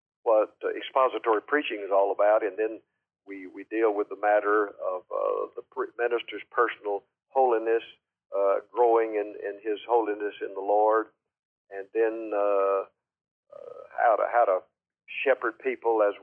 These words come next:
as we preach, and then into the developing, uh, you know, of the sermon. Uh, I talk a little bit about the literature, the preaching literature that,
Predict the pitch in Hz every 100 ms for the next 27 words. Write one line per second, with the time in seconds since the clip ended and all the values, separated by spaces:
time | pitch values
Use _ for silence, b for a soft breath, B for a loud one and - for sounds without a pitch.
0 | 98 104 98 104 123 120 113 107 120 131
1 | 123 123 117 101 - 98 131 180 190 101
2 | 110 123 _ _ _ _ _ _ 98 98
3 | 92 87 87 - - - _ - 101 98
4 | 98 - 95 - 107 107 110 104 101 101
5 | 104 - - - - 101 - 117 107 110
6 | 113 - 104 - 110 110 113 113 113 113
7 | 107 - 107 107 113 113 _ _ _ _
8 | - 113 107 101 110 110 107 - 113 104
9 | 107 104 _ _ _ 104 101